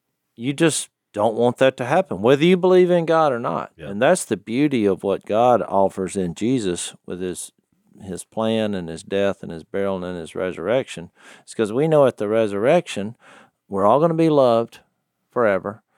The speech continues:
Speaker 1: It's gonna be the best version of ourselves, new
Speaker 2: Right.
Speaker 1: bodies. No loved ones will be lost.
Speaker 2: Correct.
Speaker 1: I mean, you're participating in eternal relationships, which was the foundation of our marriage.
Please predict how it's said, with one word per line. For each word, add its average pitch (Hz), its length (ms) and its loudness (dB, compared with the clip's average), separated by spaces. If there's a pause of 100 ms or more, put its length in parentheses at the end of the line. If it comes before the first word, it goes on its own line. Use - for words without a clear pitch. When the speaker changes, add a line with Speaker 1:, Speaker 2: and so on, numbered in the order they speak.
(360)
Speaker 1:
It's - 140 -14
gonna 113 220 0
be 107 140 2
the 98 100 -2
best 113 320 0
version 131 400 0
of 127 100 -2
ourselves, 98 720 0
new 101 200 -6
Speaker 2:
Right. 120 120 -4
Speaker 1:
bodies. 104 600 2 (680)
No 110 360 2
loved 151 340 4
ones 135 360 2
will 123 160 4
be 131 180 6
lost. 107 640 2 (200)
Speaker 2:
Correct. 90 360 -4
Speaker 1:
I 98 60 -10
mean, 107 380 0 (140)
you're 120 500 4 (520)
participating 107 1040 0
in 104 180 0
eternal 104 540 -2
relationships, 98 920 -2
which 117 200 -2
was 110 160 -2
the 104 120 -4
foundation 127 680 0
of 87 140 -4
our 82 140 -4
marriage. 98 580 -4